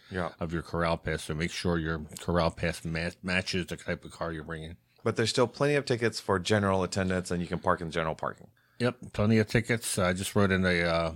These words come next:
Speaker 2: article for eBreak about, uh, ten things not to miss or do. And, uh, the number one thing is when, as soon as Porsche announces the, uh, Rennsport Reunion app, which they think may come out the week before Rennsport, download it 'cause that's gonna be your savior for Rennsport because that's where it's gonna be updated.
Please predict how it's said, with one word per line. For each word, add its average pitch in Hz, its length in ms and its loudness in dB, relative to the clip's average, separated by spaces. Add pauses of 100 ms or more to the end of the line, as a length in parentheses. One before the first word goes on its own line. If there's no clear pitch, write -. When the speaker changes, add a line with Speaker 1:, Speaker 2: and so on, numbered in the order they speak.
(300)
Speaker 2:
article 95 300 0
for 92 160 -4
eBreak 95 400 4
about, 80 320 2 (120)
uh, 78 260 -2
ten 92 220 0
things 90 360 0
not 85 200 -2
to 87 60 -2
miss 87 300 -2
or 87 60 2
do. 92 440 4 (500)
And, 82 260 -4
uh, 80 180 0
the 85 180 -4
number 95 240 6
one 101 220 8
thing 90 240 2
is 82 200 -2
when, 80 140 -2
as 82 80 -10
soon 156 200 6
as 131 80 4
Porsche 123 300 4
announces 101 500 4
the, 87 200 0
uh, 82 120 2
Rennsport 90 400 0
Reunion 85 440 -2
app, 87 320 -2
which - 160 -6
they 87 80 -2
think 113 240 0
may 92 120 2
come - 200 0
out 85 140 0
the 87 60 -4
week 90 260 0
before 90 260 -2
Rennsport, 82 520 -2 (720)
download 92 440 8
it 85 80 0
'cause 82 120 -4
that's 90 200 2
gonna 90 180 4
be 87 100 -2
your 82 140 -2
savior 82 460 0
for 80 240 -4
Rennsport 85 480 -2
because 80 220 -8
that's 82 220 -2
where 87 140 0
it's 76 100 -6
gonna 82 160 -4
be 76 100 -8
updated. 82 520 0